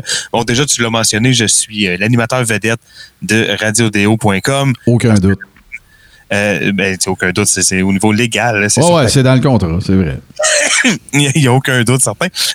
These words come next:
Speaker 1: Euh, puis, euh, je suis donc, euh, euh, l'animateur de Dans mon pick-up tous les vendredis, vingt heures. Euh, la semaine pa-, euh, la semaine passée, on a eu, euh, vraiment beaucoup de fun, hein. Puis, euh, après, ça, ça a continué. J'ai, euh, twitché, euh,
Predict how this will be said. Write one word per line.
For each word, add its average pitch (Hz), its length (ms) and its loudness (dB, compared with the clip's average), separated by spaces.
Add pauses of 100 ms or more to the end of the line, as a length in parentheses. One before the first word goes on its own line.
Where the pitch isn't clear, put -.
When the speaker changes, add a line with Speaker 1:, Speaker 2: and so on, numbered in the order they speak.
Speaker 1:
Euh, 131 240 0 (100)
puis, 143 220 2
euh, 131 120 2
je 127 80 2
suis 139 200 0
donc, 151 300 -2
euh, 117 220 0 (440)
euh, 107 280 2
l'animateur 127 460 0
de 127 120 -2
Dans 123 220 -2
mon 151 160 2
pick-up 180 360 -4 (120)
tous 151 100 0
les 135 100 0
vendredis, 104 540 -2
vingt 104 400 -2
heures. 120 340 0 (400)
Euh, 95 600 0 (220)
la 95 140 -2
semaine 98 220 -6
pa-, - 120 -2
euh, 98 300 -2
la 90 80 -2
semaine 101 180 -4
passée, 104 200 -2
on 190 100 2
a 107 40 2
eu, 113 200 4
euh, 95 120 2
vraiment 95 320 0
beaucoup 123 320 -2
de 156 60 -2
fun, 202 300 -2
hein. 160 240 0
Puis, 117 200 0
euh, 104 200 2
après, 120 260 -2
ça, 113 240 0 (460)
ça 95 120 -2
a 92 60 -4
continué. 127 580 2
J'ai, 117 360 2
euh, 104 140 0 (360)
twitché, 156 560 0
euh, 117 240 0